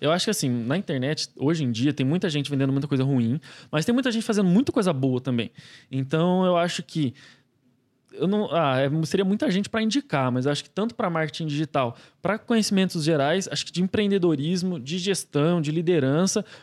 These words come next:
pra pessoa realmente entender como funciona esse vi-, universo do empreendedorismo. E aí, dentro do mercado digital, aprender um pouquinho sobre tráfego, aprender um pouquinho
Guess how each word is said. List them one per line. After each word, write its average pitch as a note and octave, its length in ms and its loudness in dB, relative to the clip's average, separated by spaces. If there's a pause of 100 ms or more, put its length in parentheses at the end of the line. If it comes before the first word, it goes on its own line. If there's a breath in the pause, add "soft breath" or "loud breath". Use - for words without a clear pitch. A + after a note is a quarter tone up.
pra E3 120 0
pessoa F3+ 340 0
realmente G3 480 0
entender F#3+ 400 0
como A3 180 -2
funciona F3+ 460 -2
esse F3+ 180 -2
vi-, E3 120 -4 (100)
universo E3+ 560 0
do E3 80 0
empreendedorismo. F#3+ 800 0 (340 loud breath)
E D#3 80 0
aí, E3 180 2
dentro F#3 340 0
do G3 120 0
mercado D#3+ 400 0
digital, C#3 380 0
aprender E3+ 280 -2
um E3 60 0
pouquinho D3+ 340 -6
sobre B2 240 0
tráfego, C#3+ 540 -2
aprender C#3+ 320 -4
um D3+ 60 0
pouquinho D3 420 -2